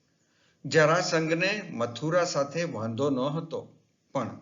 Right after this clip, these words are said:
કૃષ્ણ સાથે જ વાંધો હતો. મથુરાવાસીઓએ કહ્યું, "જો તું મથુરા છોડી દે, તો આ યુદ્ધ અટકી જાય." કૃષ્ણ પણ વિચારે છે કે વાત તો સાચી છે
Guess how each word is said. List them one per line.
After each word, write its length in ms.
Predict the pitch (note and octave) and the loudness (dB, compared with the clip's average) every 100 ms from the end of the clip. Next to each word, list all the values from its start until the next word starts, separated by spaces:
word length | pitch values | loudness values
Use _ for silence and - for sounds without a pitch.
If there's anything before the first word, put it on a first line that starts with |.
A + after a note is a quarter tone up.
| - - | -12 -4
કૃષ્ણ 460 | E3 - - E3 | -2 -2 -2 -4
સાથે 500 | A2 A2+ G2+ - E3+ | -2 -4 -4 -4 -4
જ 200 | - - - _ - | -4 -10 -14 _ -8
વાંધો 360 | A2+ A2 B2 | -4 -2 0
હતો. 480 | G#2 G2+ G2+ E2+ - - _ _ _ _ _ _ _ _ _ - | -2 -4 -6 -8 -10 -20 _ _ _ _ _ _ _ _ _ -2
મથુરાવાસીઓએ 1000 | C#3+ E3 C#3+ A#2+ G#2 G#2 - B2+ B2 A2 | 0 2 2 2 2 -2 -2 0 0 0
કહ્યું, 500 | A2 A2 B2+ E3+ E3 - - - - _ - | -2 -2 0 -2 -4 -10 -20 -20 -20 _ -8
"જો 320 | B2 E3 G#3 | -2 2 2
તું 300 | - G3 F3 | 0 -4 -2
મથુરા 440 | G#2+ A#2 C#3 D#3 | -2 -2 2 2
છોડી 360 | D#3 B2 G#2+ D3 | 2 -4 -2 -2
દે, 320 | E3 F3 D3 - - _ - | 0 0 -2 -6 -20 _ 2
તો 400 | F3 C3 - - - _ | 4 4 -2 -14 -20 _
આ 200 | C#3 D3 | -2 0
યુદ્ધ 520 | B2+ A2+ D3+ D3+ B2 - - - - | 0 0 0 0 -4 -6 -14 -10 -6
અટકી 460 | A#2+ - A3 F3+ | -6 -4 -2 -2
જાય." 360 | G2+ E2+ F2+ - - _ _ _ _ _ _ _ _ _ - | -2 -8 -10 -14 -20 _ _ _ _ _ _ _ _ _ 0
કૃષ્ણ 360 | A#3 A3 G#3 G#3+ | 4 4 2 0
પણ 220 | G3+ F#3 | 0 0
વિચારે 560 | C3 A2+ B2+ A#2+ E3 | -2 0 2 2 2
છે 380 | - F3 D#3 - - _ _ _ | 0 -2 -4 -6 -16 _ _ _
કે 100 | G#3+ | -2
વાત 520 | F3+ F#2 E2 - - - | 0 0 -4 -6 -8 -2
તો 140 | F3+ | 0
સાચી 520 | F3+ G2 - - G3+ | 0 -2 -4 -2 -4
છે 260 | - G2+ | -4 -8